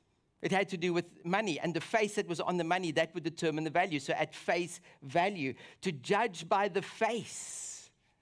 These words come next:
And that's what James says we do. We see and we make a judgment by the face, and we categorize, we assign value, and we rank, and we assign worth, and then we treat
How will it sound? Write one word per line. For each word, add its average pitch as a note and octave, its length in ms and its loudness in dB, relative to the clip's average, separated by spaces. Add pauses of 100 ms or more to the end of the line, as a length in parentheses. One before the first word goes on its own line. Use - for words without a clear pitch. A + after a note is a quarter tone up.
(520)
And G#3+ 160 4
that's C4 240 2
what A#3+ 80 0
James A3 340 2
says A#3+ 300 0
we A3 120 -2
do. B3+ 360 2 (160)
We A#3 160 2
see D#4+ 560 2 (160)
and B3 100 4
we B3 120 0
make B3 260 2
a C4+ 60 0
judgment A#3 640 0
by C4+ 240 4
the D4+ 160 -2
face, G#3 640 0 (240)
and A3 140 2
we A3+ 80 0
categorize, B3+ 840 0
we G3+ 120 2
assign A#3+ 360 2
value, C#4+ 460 2
and B3 160 0
we G3+ 140 2
rank, B3 360 2
and A3 200 0
we G3+ 80 0
assign A#3+ 500 0
worth, D3+ 420 2 (240)
and C3+ 140 -4
then C3 140 -4
we B2 80 -6
treat - 560 -12